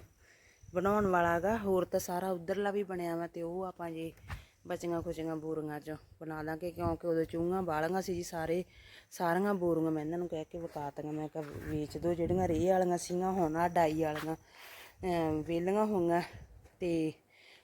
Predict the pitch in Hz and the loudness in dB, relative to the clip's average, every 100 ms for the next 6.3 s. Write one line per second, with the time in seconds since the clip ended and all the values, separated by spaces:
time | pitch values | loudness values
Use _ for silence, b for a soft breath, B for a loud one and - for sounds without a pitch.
0 | _ 180 185 196 214 190 175 170 165 165 | _ -2 0 4 4 4 4 4 2 0
1 | - 160 165 185 185 160 165 175 170 170 | 0 -2 0 0 2 4 4 2 0 -2
2 | 165 156 165 160 - 156 185 190 190 180 | -2 -2 0 -2 -4 0 2 4 2 2
3 | 170 - 165 - 165 190 208 190 190 180 | 0 -2 -6 -6 0 2 2 0 -2 -2
4 | 175 180 175 170 170 170 165 160 156 196 | 0 2 2 0 -2 -2 -4 -8 -8 -8
5 | 208 196 190 175 160 160 165 180 185 180 | -6 -4 -2 -2 -2 -2 0 0 0 0
6 | - 185 220 | -2 -2 -2